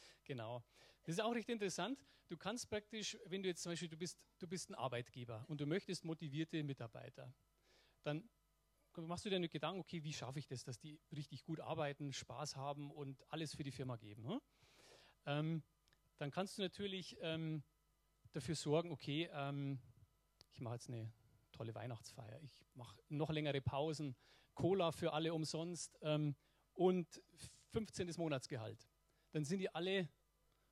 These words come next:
motiviert und nächstes Jahr sagen sie, okay, fünfzehn Monatsgehälter waren super, aber ein sechzehntes obendrauf, dann bin ich noch motivierter. Also, äh, s-, versteht ihr, das Beispiel ist ein bisschen lustig, aber, ähm, das ist eine Motivation,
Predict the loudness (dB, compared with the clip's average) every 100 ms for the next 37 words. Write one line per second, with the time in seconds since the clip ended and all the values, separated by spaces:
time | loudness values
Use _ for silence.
0 | _ -2 0 2 6 6 6 0 0 0
1 | 2 4 2 0 -2 -4 -6 -6 _ _
2 | -20 -20 -8 -6 -4 -2 0 0 0 0
3 | 2 2 2 0 -2 0 -2 -2 -4 -4
4 | -6 -4 -4 -4 -4 -4 -4 -4 -8 -6
5 | -4 -4 -4 -4 -6 -8 -12 -18 -20 -20
6 | -20 -20 -4 6 8 8 6 _ _ -20
7 | -20 -20 -20 -18 -20 _ -20 -20 -14 -6
8 | -6 -6 -4 2 6 6 6 4 4 4
9 | 4 -2 -4 -2 0 2 0 0 -2 0
10 | 4 6 6 4 4 6 4 2 _ _
11 | _ 0 2 4 6 4 6 2 2 0
12 | 2 4 2